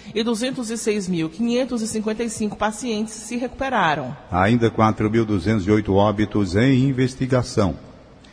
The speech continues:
Speaker 1: São Paulo se mantém como epicentro da pandemia no país, concentrando o maior número de mortes, sete mil seiscentas e quinze.
Speaker 2: Em seguida vem o estado do Rio de Janeiro com cinco mil trezentos e quarenta e quatro,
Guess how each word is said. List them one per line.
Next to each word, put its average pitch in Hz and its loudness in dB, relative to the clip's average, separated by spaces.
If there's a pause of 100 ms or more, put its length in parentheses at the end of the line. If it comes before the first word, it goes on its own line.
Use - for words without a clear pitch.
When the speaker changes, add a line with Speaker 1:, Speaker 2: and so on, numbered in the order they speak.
(240)
Speaker 1:
São 202 -4
Paulo 196 4
se 254 -2
mantém 220 0
como 214 -2
epicentro 220 -2
da 170 0
pandemia 175 -2
no 170 -2
país, 180 -2
concentrando 185 -2
o 196 0
maior 196 4
número 214 2
de 180 -4
mortes, 180 2 (240)
sete 190 -2
mil 196 2
seiscentas 196 -2
e 180 -8
quinze. 147 -4 (160)
Speaker 2:
Em 101 0
seguida 101 2
vem 104 2
o 98 -2
estado 104 0
do 101 0
Rio 104 2
de 98 0
Janeiro 101 2
com 98 0
cinco 104 -2
mil 104 0
trezentos 98 0
e 92 -2
quarenta 95 2
e - 2
quatro, 92 2